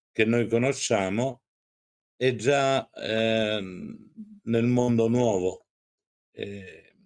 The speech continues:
e sta disegnando chino sulle mappe nuove rotte esistenziali per, eh, entrare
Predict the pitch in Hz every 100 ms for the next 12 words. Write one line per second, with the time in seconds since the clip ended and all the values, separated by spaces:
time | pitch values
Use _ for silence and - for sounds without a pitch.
0 | _ _ - - - 123 110 113 117 120
1 | 123 123 120 117 110 101 - 120 120 110
2 | 101 - 107 104 104 95 101 107 117 110
3 | - - 110 110 110 110 107 110 110 -
4 | 104 - 95 - 101 98 - 110 104 101
5 | 101 - _ _ _ _ _ _ _ -
6 | 107 95 98 98 95 92 90 - 110 107
7 | - 117 117 110 107 101 98 95